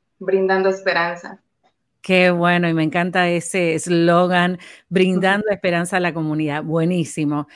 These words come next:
Speaker 2: Así que hoy cuéntanos un poquito cuáles serían, eh, estas señales que vamos a ver o cuándo, obviamente, es el buen tiempo para que el niño, eh, esté siendo integrado, obviamente, con una maestra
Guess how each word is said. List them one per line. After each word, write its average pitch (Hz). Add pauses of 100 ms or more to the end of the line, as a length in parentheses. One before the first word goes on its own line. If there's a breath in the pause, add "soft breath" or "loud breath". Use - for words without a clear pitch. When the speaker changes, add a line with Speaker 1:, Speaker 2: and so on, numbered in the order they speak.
(120)
Speaker 2:
Así 175
que 254
hoy 277
cuéntanos 269
un 220
poquito 190
cuáles 208
serían, 185 (300 loud breath)
eh, 170
estas 196
señales 202
que 175
vamos 175
a 165
ver 190
o 185
cuándo, 226
obviamente, 175
es 180
el 165
buen 170
tiempo 175 (340 loud breath)
para 196
que -
el 180
niño, 170
eh, 151
esté 160
siendo 202
integrado, 170
obviamente, 170
con 165
una 165
maestra 156